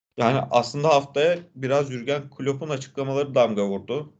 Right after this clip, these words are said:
Ee, önce aşı hakkında biraz konuştu. Onun üstüne David Moyes konuştu. Klopp biraz daha,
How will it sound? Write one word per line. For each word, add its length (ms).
Ee, 100
önce 760
aşı 560
hakkında 600
biraz 340
konuştu. 600
Onun 200
üstüne 380
David 360
Moyes 320
konuştu. 600
Klopp 320
biraz 320
daha, 300